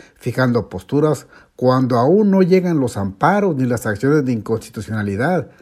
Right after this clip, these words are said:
se adelantaron y, y ya no pueden intervenir en el debate en el pleno de la Suprema Corte. Esta dádiva a los trabajadores es lo que se conoce como bonapartismo, es decir,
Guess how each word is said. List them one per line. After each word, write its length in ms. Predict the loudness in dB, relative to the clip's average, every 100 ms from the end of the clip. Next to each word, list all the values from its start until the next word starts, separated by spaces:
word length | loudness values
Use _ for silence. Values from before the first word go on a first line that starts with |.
| _ _
se 280 | _ -4 2
adelantaron 680 | 4 4 2 2 2 2 2 -4 -8
y, 160 | -8 -6
y 80 |
ya 160 | -2 0
no 160 | 0 0
pueden 240 | 0 2
intervenir 500 | 0 -2 -2 0 0
en 100 | 0
el 120 | 0
debate 480 | 0 0 0 -2 -4 -6 _
en 60 | -8
el 120 | -6
pleno 300 | -2 -2 0
de 80 | -2
la 80 | -4
Suprema 440 | -6 -4 -2 -2
Corte. 440 | -2 -2 0 -4 -6 _ -20 _ _ _
Esta 320 | 2 2 2 2
dádiva 380 | 4 4 4
a 220 | 2 0 -2
los 160 | -2
trabajadores 560 | -4 -4 -2 0 0 -2 -4
es 120 | 0
lo 140 | 0
que 80 | -2
se 160 | -6 -4
conoce 320 | -2 -2 -2
como 240 | -2 -2
bonapartismo, 1000 | -2 -2 -4 -4 -6 -4 -4 -2 -2 -4 -10 _ _ _ -6
es 160 | 0
decir, 440 | 2 2 2 0